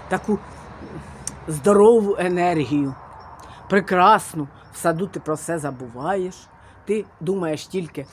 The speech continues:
про, про свої рослинки. Так що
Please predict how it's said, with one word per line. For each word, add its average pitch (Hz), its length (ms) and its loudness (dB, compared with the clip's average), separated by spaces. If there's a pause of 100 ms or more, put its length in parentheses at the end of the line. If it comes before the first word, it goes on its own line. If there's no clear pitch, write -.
(260)
про, 156 220 -6 (360)
про 170 120 -4
свої 160 580 -2
рослинки. 202 840 -4 (2000)
Так 151 180 -10
що 156 200 -8